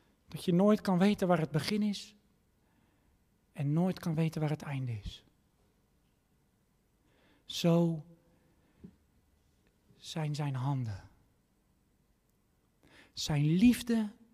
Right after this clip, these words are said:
zijn als ringen. En zijn liefde zijn als ringen die geen begin en geen einde hebben. Die handen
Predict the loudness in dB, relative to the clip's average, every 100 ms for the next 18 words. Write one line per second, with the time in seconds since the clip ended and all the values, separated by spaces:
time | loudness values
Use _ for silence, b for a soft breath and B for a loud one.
0 | _ _ _ _ b b b b 4 6
1 | 6 2 -2 -4 -4 -4 -2 0 2 2
2 | 2 -4 -12 -20 _ _ _ _ _ _
3 | _ _ b b b b -2 0 2 2
4 | 4 10 10 8 2 2 0 -6 -20 b
5 | b b b b b -8 2 6 8 8
6 | 6 2 -2 -2 -2 4 4 4 2 -2
7 | -6 -8 b b b b b _ -8 0
8 | 2 2 0 0 0 2 0 -6 -20 _
9 | _ _ _ _ _ _ _ _ _ _
10 | _ _ -14 -12 -8 -8 -8 -6 -4 -4
11 | -4 -6 -8 -12 _ _ _ _ _ _
12 | _ _ _ _ _ _ _ _ _ _
13 | _ _ _ -4 0 6 6 8 4 0